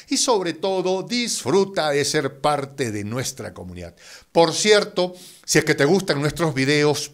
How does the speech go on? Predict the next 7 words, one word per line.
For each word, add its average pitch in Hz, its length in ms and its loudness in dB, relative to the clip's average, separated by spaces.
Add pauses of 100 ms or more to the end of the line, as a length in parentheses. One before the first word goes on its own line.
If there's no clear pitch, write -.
puedes 143 540 4 (340)
ayudarnos 123 520 -2
a 117 60 -4
sostener 127 520 -2
económicamente 156 840 -2
el 160 120 0
canal 156 420 0